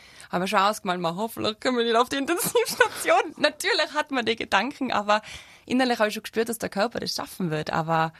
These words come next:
ich glaub, dass das ganz normal ist, dass man da ein bisschen verzweifelt. Ist ja klar, man weiß so wenig über den Virus und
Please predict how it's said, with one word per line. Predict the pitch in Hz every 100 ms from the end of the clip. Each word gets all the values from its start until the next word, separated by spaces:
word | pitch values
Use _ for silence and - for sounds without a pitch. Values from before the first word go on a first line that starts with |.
| - _ _ _ -
ich | -
glaub, | 170 151 170 -
dass | 185 -
das | 175 170 - - _ _ _ -
ganz | 175 180
normal | 170 175 214
ist, | 190
dass | 170
man | 170
da | 165
ein |
bisschen | 165 156
verzweifelt. | 165 - 165 180 - - - -
Ist | -
ja |
klar, | - 202 202
man | 175 175
weiß | 175 208 - -
so | 175
wenig | 170 175 165 -
über | 160 165
den | 170
Virus | 165 175 170 165
und | 170 165 160 -